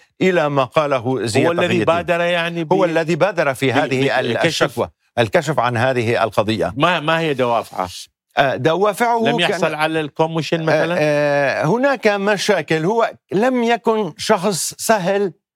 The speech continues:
Speaker 1: ال-، الميراث. أنا تعرفت عليه مرة واحدة مع، آه، ابن
Speaker 2: هو
Speaker 1: أخ الرئيس
Speaker 2: ابن
Speaker 1: السابق.
Speaker 2: بيروت هو ابن؟
Speaker 1: آه، هو من جبل لبنان، من جبل لبنان،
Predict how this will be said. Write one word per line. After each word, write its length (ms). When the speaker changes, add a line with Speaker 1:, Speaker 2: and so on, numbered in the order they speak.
Speaker 1:
ال-، 320
الميراث. 500
أنا 240
تعرفت 440
عليه 500
مرة 520
واحدة 580
مع، 400
آه، 880
ابن 240
Speaker 2:
هو 140
Speaker 1:
أخ 60
الرئيس 380
Speaker 2:
ابن 80
Speaker 1:
السابق. 200
Speaker 2:
بيروت 380
هو 160
ابن؟ 380
Speaker 1:
آه، 240
هو 300
من 180
جبل 380
لبنان، 520
من 400
جبل 360
لبنان، 500